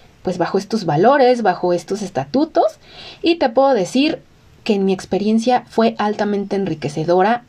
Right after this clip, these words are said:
y sin duda puedo hablar de la manera más positiva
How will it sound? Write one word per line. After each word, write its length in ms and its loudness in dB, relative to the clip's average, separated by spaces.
y 220 4
sin 500 2
duda 480 4
puedo 320 2
hablar 560 2
de 140 0
la 100 0
manera 360 0
más 240 -2
positiva 580 0